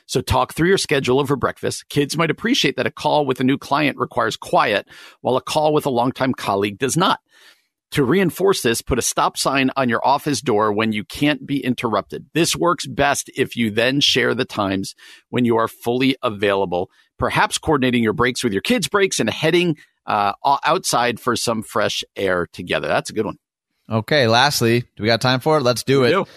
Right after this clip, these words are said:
Speaker 2: Use a later list. Although kids often get blamed for productivity woes, we should be honest. They aren't the only source of distraction. At home,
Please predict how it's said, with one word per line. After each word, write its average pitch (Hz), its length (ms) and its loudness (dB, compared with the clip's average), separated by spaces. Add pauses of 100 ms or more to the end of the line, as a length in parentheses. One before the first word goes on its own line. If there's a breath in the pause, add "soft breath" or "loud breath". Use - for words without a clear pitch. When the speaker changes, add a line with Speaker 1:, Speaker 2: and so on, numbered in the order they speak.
(240 loud breath)
Speaker 2:
Use 127 280 2
a 151 40 4
later 147 440 4
list. 104 340 0
Although 135 240 2
kids 151 380 0
often 135 360 2
get 113 220 0
blamed 113 360 4
for 104 200 2
productivity 110 540 0
woes, 95 400 2
we 104 200 0
should 113 240 0
be 101 200 0
honest. 127 420 0
They 101 160 0
aren't 131 340 0
the - 120 0
only 107 260 2
source 92 320 0
of 87 60 -6
distraction. 95 540 -2
At 85 100 0
home, 127 380 4